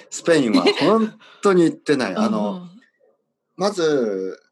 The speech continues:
Speaker 1: その、スペインに住む前ですね。住む前は、
Speaker 2: うんうんうん。
Speaker 1: あの、クリスマスとかは行ってたんですけど、
Speaker 2: うん。
Speaker 1: やっぱりクリスマスと、の時っ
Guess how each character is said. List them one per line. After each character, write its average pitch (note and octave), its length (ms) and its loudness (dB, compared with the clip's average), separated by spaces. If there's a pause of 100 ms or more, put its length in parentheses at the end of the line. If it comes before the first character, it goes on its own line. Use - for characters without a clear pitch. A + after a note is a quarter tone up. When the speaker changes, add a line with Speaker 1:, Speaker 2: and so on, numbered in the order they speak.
(540)
Speaker 1:
そ - 260 -10
の、 A2 440 -10
ス - 120 -18
ペ A3+ 100 2
イ G3 40 2
ン D#3 40 0
に A2+ 100 -2
住 C4+ 300 0
む C3 60 0
前 A2+ 340 0
で D#2 120 -12
す - 140 -16
ね。 A#2+ 160 -6
住 A#3 260 0
む - 20 -2
前 E3 300 0
は、 C#3+ 220 2
Speaker 2:
う D4 60 0
ん C#4+ 40 0
う D4 40 0
ん C4 380 -2
う - 20 -2
ん。 F3 60 -4
Speaker 1:
あ C#3+ 60 -12
の、 C#3 40 -20 (240)
ク - 80 -12
リ F3 80 -4
ス F3+ 120 -10
マ F#3+ 60 -2
ス D3+ 100 -8
と A2 100 -6
か F#2+ 120 -8
は E2+ 220 -6
行 D#2+ 100 -16
っ - 20 -20
て - 160 -6
た A2+ 160 -6
ん F2 60 -10
で D2+ 80 -20
す - 80 -20
け - 120 -20
ど、 G#2+ 260 -4 (500)
Speaker 2:
う G#3+ 60 -14
ん。 G3+ 280 -10
Speaker 1:
や C#3 60 -20
っ - 40 -18
ぱ F#3+ 80 0
り A#2+ 180 -4
ク - 140 -16
リ D3+ 60 -4
ス - 120 -14
マ - 100 -10
ス - 100 -16
と、 G#2 200 -8 (100)
の G2 200 -12
時 F2 280 -16
っ - 40 -20